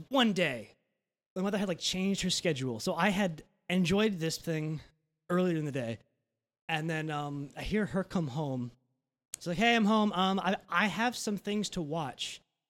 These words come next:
for my work." I go, "Okay." Suddenly I realize, "Oh shit,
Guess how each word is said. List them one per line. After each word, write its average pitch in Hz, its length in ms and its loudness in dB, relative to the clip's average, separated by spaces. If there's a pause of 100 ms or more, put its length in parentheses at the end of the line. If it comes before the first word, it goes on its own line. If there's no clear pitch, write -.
for 185 220 0
my 165 160 2
work." 151 360 2 (360)
I 180 100 2
go, 185 160 4
"Okay." 190 540 6 (1600)
Suddenly 202 380 4
I 185 40 6
realize, 180 240 6
"Oh 185 120 6
shit, 165 260 2